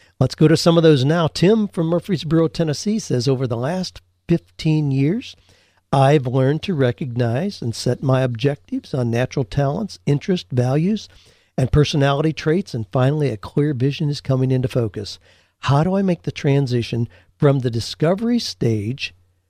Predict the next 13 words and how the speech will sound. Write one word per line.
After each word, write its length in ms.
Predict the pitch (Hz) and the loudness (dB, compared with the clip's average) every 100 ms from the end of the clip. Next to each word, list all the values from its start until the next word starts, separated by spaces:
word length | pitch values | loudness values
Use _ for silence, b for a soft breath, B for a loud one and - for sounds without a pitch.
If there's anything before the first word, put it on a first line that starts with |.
| _ - | _ -2
to 80 | |
the 100 | 151 | -2
planning 480 | - - 170 208 233 | -2 0 2 2 0
stage 480 | - - 120 120 - | -2 -2 0 0 -2
so 100 | 175 | -2
I 80 | 156 | 0
can 200 | 160 135 | 0 0
get 240 | 135 175 - | 0 0 -2
on 260 | 151 160 160 | -2 0 0
with 160 | 180 | -2
the 140 | 214 - | -4 -6
action 540 | 185 220 - - 202 | -6 -6 -6 -2 0
stage?" 720 | 165 - 147 104 82 82 - | -2 -2 -2 -2 -6 -18 -20